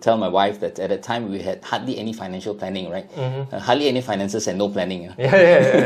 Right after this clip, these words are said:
Speaker 2: yeah, yeah.
Speaker 1: <laughs> So that's how it was, right? But I think given the, um, environment we have today and the, um, in the world, in society, uh, there are a lot of expectations on, uh, men. Our focus is on men today, right? The
Speaker 2: Mm-hmm.
Speaker 1: fathers, right?
Speaker 2: Yep.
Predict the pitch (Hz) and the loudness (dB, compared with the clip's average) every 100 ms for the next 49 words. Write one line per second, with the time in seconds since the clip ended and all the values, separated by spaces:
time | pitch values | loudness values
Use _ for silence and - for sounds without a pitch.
0 | 127 127 - 135 - 151 127 131 113 107 | 2 -2 -2 -6 -2 4 6 6 4 2
1 | 92 95 92 98 - - 117 - - - | 2 2 0 -2 -4 -4 -4 -6 -20 -14
2 | - 139 233 220 - 127 147 165 104 95 | -6 -2 -2 -4 -8 -2 0 0 -2 -2
3 | 87 85 82 80 - - 110 110 120 143 | -4 -6 -12 -18 -20 -8 -2 0 0 0
4 | 123 107 113 - 95 101 98 101 - 87 | -2 -2 -2 -6 -4 -2 -2 -6 -12 -12
5 | 85 92 92 90 87 82 _ _ _ _ | -8 -6 -6 -6 -14 -20 _ _ _ _
6 | - 95 92 92 98 95 95 95 95 95 | -14 -6 -2 0 2 0 -4 -10 -6 -6
7 | 90 - 92 90 - _ - 92 92 98 | -6 -8 -12 -12 -16 _ -8 -6 -4 -2
8 | 113 139 165 - - - 101 98 - 113 | 0 2 2 0 -8 -12 -8 -8 -8 -10
9 | 110 - 92 90 90 90 - - _ _ | -12 -12 -6 -6 -8 -16 -20 -20 _ _
10 | _ _ _ - 85 101 104 107 - 160 | _ _ _ -8 -6 -4 -2 -2 0 4
11 | 180 123 101 101 104 98 92 82 113 107 | 4 2 -2 -2 -4 -2 -4 -2 -4 -4
12 | 151 139 156 - 110 - | -4 -2 -4 -6 -10 -6